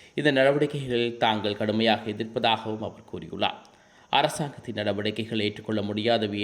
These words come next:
என முத்திரை குத்தி நிலம் கையகப்படுத்தும் வர்த்தமானியை உடனடியாக திரும்பப்பட வேண்டும் எனவும் வலியுறுத்தியுள்ளார்.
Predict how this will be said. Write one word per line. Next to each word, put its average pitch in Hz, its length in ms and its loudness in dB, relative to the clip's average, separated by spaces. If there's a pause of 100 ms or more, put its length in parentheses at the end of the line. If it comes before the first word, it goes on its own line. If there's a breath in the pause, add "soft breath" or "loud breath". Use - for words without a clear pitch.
என 151 160 0 (100)
முத்திரை 110 380 0
குத்தி - 220 -8 (500 loud breath)
நிலம் 131 260 6
கையகப்படுத்தும் 113 760 -2
வர்த்தமானியை 110 560 0 (100)
உடனடியாக 107 540 0
திரும்பப்பட 104 500 -4
வேண்டும் 117 260 -2
எனவும் 101 280 -4
வலியுறுத்தியுள்ளார். 95 680 -2